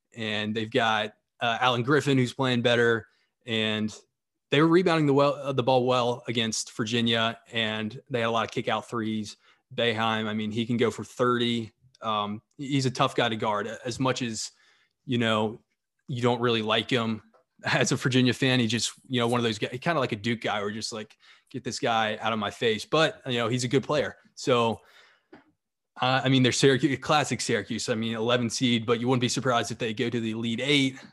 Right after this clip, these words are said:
Uh, we've seen that, you know, happen plenty of times. Um,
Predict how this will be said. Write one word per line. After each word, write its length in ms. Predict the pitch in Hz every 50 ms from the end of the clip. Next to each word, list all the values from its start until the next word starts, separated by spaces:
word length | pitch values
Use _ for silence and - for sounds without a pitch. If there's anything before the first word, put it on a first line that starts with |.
| _ _ _
Uh, 240 | - 120 117 110 110
we've 140 | 113 107 -
seen 280 | - - 156 143 131
that, 360 | 127 123 120 117 110 110 113 - _ _ 170
you 100 | 139 120
know, 100 | 117 110
happen 460 | 113 110 104 - 117 110 107 98 104 _ _ _ _ _ _ _ _ -
plenty 220 | - 165 147 131
of 100 | 117 98
times. 500 | - - 120 113 107 104 104 98 - - _ _ - - - _ _ _ _
Um, 400 | 123 117 113 110 104 104 107 104